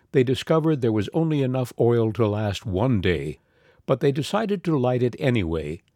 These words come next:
To their astonishment, they found that the oil lasted for eight full days. This was the miracle that is celebrated at Hanukkah. The menorah is an eight-branched candle holder.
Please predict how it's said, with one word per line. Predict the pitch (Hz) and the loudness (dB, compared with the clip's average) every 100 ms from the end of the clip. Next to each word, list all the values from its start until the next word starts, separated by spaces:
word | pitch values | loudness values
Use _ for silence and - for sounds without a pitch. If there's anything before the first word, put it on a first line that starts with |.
| _ _ _ _ | _ _ _ _
To | 131 | 2
their | 104 95 | 4 2
astonishment, | 85 - - 170 170 - 110 92 113 _ _ _ | -2 -4 0 2 2 0 -2 -2 -4 _ _ _
they | - 131 | 0 0
found | - 151 160 | 2 2 2
that | 127 | 0
the | - | 0
oil | - 139 156 143 | 0 4 4 4
lasted | 117 117 113 123 107 | 2 0 0 -2 -2
for | - 101 | -4 -6
eight | - 139 147 | 0 0 0
full | - - - 123 117 | -6 -4 4 6 6
days. | 110 85 110 98 78 - - - _ _ _ - | 0 2 4 4 0 -6 -12 -14 _ _ _ 2
This | 160 175 - - | 4 4 0 -4
was | 147 123 | -4 -2
the | 139 | 0
miracle | 113 147 131 110 98 92 92 | 2 4 2 4 2 0 0
that | 120 | 0
is | 117 | 0
celebrated | 101 123 107 90 98 92 95 | 0 0 0 2 0 0 -2
at | - 104 | -4 -4
Hanukkah. | 78 120 101 - 87 76 - _ _ _ _ _ _ _ _ _ _ _ _ _ _ _ _ _ _ - | 0 2 2 -2 -8 -10 -16 _ _ _ _ _ _ _ _ _ _ _ _ _ _ _ _ _ _ 2
The | 156 | 4
menorah | 147 160 214 180 143 | 4 4 4 4 4
is | 113 | 4
an | 110 120 | 2 2
eight-branched | 156 156 - 127 120 - | 2 0 2 2 2 -4
candle | - 131 107 95 | -2 0 2 2
holder. | 98 92 85 78 107 | 2 0 -2 -6 -12